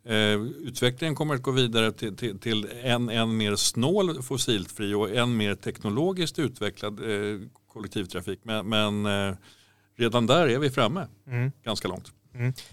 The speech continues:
Speaker 2: När, när jag lyssnar på det här och, och ni berättar om allting som händer, så känner jag väl att det är ännu viktigare att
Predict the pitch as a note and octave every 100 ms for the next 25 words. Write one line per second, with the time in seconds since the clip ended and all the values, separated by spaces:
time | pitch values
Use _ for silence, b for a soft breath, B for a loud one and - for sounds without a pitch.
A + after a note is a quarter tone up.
0 | B - B2+ C#3 C3 D3 D3 D3+ - D3
1 | C#3 A#2+ A#2 A#2 A2+ A#2 A#2+ - C3 B2+
2 | C3 A#2+ B2 A#2+ G#2+ A2+ A#2 B2+ C3+ C3
3 | A#2 G#2+ G2+ - C3+ B2+ - - C3 B2
4 | A#2 A#2 A2+ B2+ D#3+ C#3+ C#3 D#3 - -
5 | C3 A#2+ A2 A2+